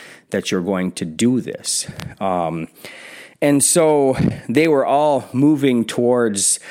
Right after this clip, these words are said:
what have been now labeled as, as free speech alternatives to some of the, the existing social media platforms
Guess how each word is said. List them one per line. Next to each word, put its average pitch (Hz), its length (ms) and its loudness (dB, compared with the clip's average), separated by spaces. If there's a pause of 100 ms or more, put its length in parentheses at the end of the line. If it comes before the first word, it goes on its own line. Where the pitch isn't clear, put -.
(280)
what 110 320 0
have 113 300 0
been 104 400 0
now 117 260 2
labeled 110 480 0
as, 92 280 0
as 98 260 -2
free 156 320 0
speech - 540 -2
alternatives 98 920 -2
to 92 400 -4
some 95 260 -2
of 87 140 -8
the, 87 380 -4
the 98 100 -2
existing 90 640 -4
social 98 380 -6
media 90 340 -4
platforms 87 800 -6